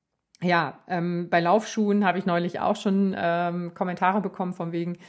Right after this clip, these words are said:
„Hey, du bist ja gar nicht in, äh, deinen, pf, was weiß ich was unterwegs und, äh, mir kommt nur Schlag mich tot auf den Tisch.“ Wo ich gesagt habe, „Ja, das ist aber total schade,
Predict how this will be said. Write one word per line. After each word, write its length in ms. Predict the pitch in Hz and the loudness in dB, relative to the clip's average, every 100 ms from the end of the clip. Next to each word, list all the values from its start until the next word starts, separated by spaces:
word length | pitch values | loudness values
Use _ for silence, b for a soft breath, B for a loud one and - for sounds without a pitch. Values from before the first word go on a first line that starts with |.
| B B | B B
„Hey, 300 | 175 185 202 | -2 0 2
du 60 | 180 | 0
bist 180 | 185 | -4
ja 80 | 190 | -2
gar 140 | 170 180 | 0 -2
nicht 160 | 185 | -2
in, 360 | - 180 170 165 | -6 -8 -8 -8
äh, 320 | 170 156 156 | -8 -8 -8
deinen, 640 | 160 151 151 156 151 147 147 | -6 -6 -8 -10 -10 -12 -14
pf, 260 | - _ - | -18 _ -10
was 180 | 151 - | -10 -10
weiß 140 | 156 - | -14 -12
ich 180 | 254 | -4
was 180 | 240 226 | -4 -4
unterwegs 840 | - 220 214 190 220 226 220 - _ b b b | -4 -2 -2 0 0 0 -4 -16 _ b b b
und, 640 | - 190 180 185 185 180 - - _ - | -10 -2 0 0 -2 -6 -14 -20 _ -14
äh, 220 | 170 165 | -10 -8
mir 220 | 170 202 | -2 -2
kommt 320 | 202 196 196 | 0 -4 -4
nur 480 | 170 175 170 175 190 _ _ _ _ _ _ | -6 -4 -4 -4 -8 _ _ _ _ _ _
Schlag 280 | - 156 - | -10 -8 -6
mich 140 | 170 - | -10 -12
tot 300 | 151 143 - | -12 -12 -10
auf 200 | 160 - | -10 -8
den 100 | 160 | -8
Tisch.“ 340 | 160 147 - _ _ | -8 -10 -14 _ _
Wo 100 | 175 | -12
ich 160 | 185 185 | -10 -8
gesagt 320 | 170 180 190 | -4 -4 -2
habe, 160 | 165 165 | -6 -2
„Ja, 240 | 170 240 | 0 0
das 180 | 196 180 | 0 -8
ist 120 | 220 | -12
aber 160 | 190 160 | -12 -12
total 340 | - - 143 | -14 -14 -14
schade, 460 | - 160 190 285 | -10 -8 -6 -6